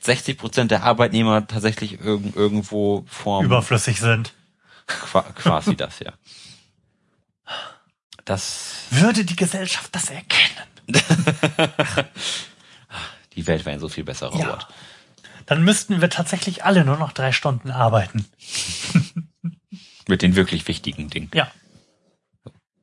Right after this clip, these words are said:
Speaker 2: Wenn ich nur d-, wenn ich überlege, dass ich nur drei Stunden arbeiten müsste, dann wäre wahrscheinlich auch der Teil der Zeit, den ich innerhalb dieser drei Stunden mit Arbeiten verbringe,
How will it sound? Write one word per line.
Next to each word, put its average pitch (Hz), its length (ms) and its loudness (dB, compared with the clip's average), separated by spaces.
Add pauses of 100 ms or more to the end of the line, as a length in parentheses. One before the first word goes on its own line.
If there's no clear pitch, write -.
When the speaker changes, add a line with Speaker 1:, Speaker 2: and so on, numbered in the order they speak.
(380)
Speaker 2:
Wenn 170 140 6
ich 214 180 4
nur 165 160 6
d-, 175 160 2 (640)
wenn 165 100 4
ich 185 120 6
überlege, 156 520 2
dass 151 180 4
ich 160 160 -2
nur 156 120 -2
drei 147 200 2
Stunden 143 380 -6
arbeiten 139 500 2
müsste, 180 420 0
dann 147 360 -4
wäre 156 560 2
wahrscheinlich 151 520 0
auch 156 300 -4 (360)
der 160 240 4
Teil 160 240 4
der 147 140 0
Zeit, 147 280 0
den 139 120 -6
ich - 260 -10
innerhalb 180 340 4
dieser 147 240 -2
drei 143 200 0
Stunden 147 360 -8
mit 143 140 -10
Arbeiten 135 420 -2
verbringe, 156 640 -2